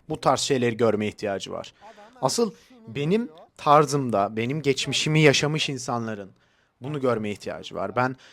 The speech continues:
mafyatik, böyle alkollü mekanlardan gelerek büyüdüm. Yani öyle arkadaşlıklarım da oldu. Ama yani hiçbir zaman hani tam olarak öyle biri değildim.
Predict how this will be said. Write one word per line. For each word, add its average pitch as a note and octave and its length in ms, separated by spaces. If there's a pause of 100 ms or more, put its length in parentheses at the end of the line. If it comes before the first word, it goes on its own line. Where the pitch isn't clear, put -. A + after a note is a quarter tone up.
(160)
mafyatik, C3 800
böyle B2+ 260
alkollü C3+ 580
mekanlardan D3 840
gelerek B2 680
büyüdüm. A2+ 400 (400)
Yani A2+ 380
öyle C3+ 120
arkadaşlıklarım B2+ 880
da B2 40
oldu. A2 420 (520)
Ama G3 340 (180)
yani D3+ 180
hiçbir E3 280
zaman F3+ 420 (200)
hani C3 220
tam D#3+ 180
olarak E3 460
öyle E3 280
biri C#3 280 (140)
değildim. F3 680